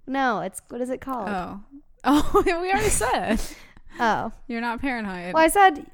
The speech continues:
Speaker 1: I was telling them they're not paranoid in a sentence, but I didn't say,
Speaker 2: Oh.
Speaker 1: "This is our podcast. You're not paranoid."
Speaker 2: Mm.
Speaker 1: But I
Speaker 2: Well,
Speaker 1: just did.
Speaker 2: there we go.
Speaker 1: There it is. You heard
Speaker 2: There
Speaker 1: it.
Speaker 2: it is, and that's all.
Speaker 1: It's official. Now we're starting. Okay.
Speaker 2: <clears throat>
Speaker 1: Hi. Welcome. It's
Speaker 2: Welcome.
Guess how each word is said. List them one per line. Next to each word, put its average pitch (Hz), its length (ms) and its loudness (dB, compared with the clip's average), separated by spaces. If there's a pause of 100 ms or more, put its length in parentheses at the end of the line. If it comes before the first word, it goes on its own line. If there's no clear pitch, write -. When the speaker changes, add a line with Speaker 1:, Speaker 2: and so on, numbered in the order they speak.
(100)
Speaker 1:
I 240 100 2
was 247 100 2
telling 285 280 -2
them 240 120 -4
they're 208 100 -4
not 196 160 -4
paranoid 196 340 -8
in 185 80 -12
a 196 80 -10
sentence, 220 540 -8
but - 100 -10
I 196 60 -6
didn't 196 260 -10
say, 226 420 0
Speaker 2:
Oh. 202 600 -2
Speaker 1:
"This 285 200 4
is 311 220 -2
our 302 180 2
podcast. 240 880 -4
You're 220 220 -4
not 277 300 -4
paranoid." 208 840 -4 (220)
Speaker 2:
Mm. 196 600 -10 (260)
Speaker 1:
But 196 100 -4
I 196 40 -4
Speaker 2:
Well, 208 160 0
Speaker 1:
just 185 100 -2
did. 185 300 -8
Speaker 2:
there 196 160 -8
we 190 60 -10
go. 196 300 -14
Speaker 1:
There 269 140 0
it 285 60 -2
is. 233 280 -4
You 262 140 -6
heard 208 140 0
Speaker 2:
There 208 160 0
Speaker 1:
it. 220 60 -2
Speaker 2:
it 233 60 -2
is, 285 480 -2
and 175 260 -8
that's 220 300 -8
all. 170 320 -6
Speaker 1:
It's 233 160 0
official. 285 400 0
Now 196 220 -2
we're 208 100 -4
starting. 202 400 -8 (160)
Okay. 254 240 -4 (180)
Speaker 2:
<clears throat> 330 180 -2
Speaker 1:
Hi. 392 140 6 (440)
Welcome. 208 480 -2 (380)
It's - 0 -
Speaker 2:
Welcome. 202 160 -2